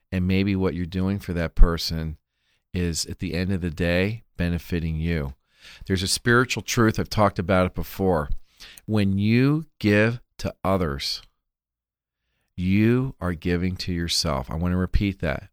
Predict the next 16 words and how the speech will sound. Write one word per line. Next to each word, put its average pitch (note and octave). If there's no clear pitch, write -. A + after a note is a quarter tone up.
When F2+
you F#2
give F2+
to -
others, A2+
you F2
are D#2
giving F2
to F#2
yourself. D#2+
"Well, F2
Randy, F#2+
what F2+
does E2+
that F2+
mean?" C#2+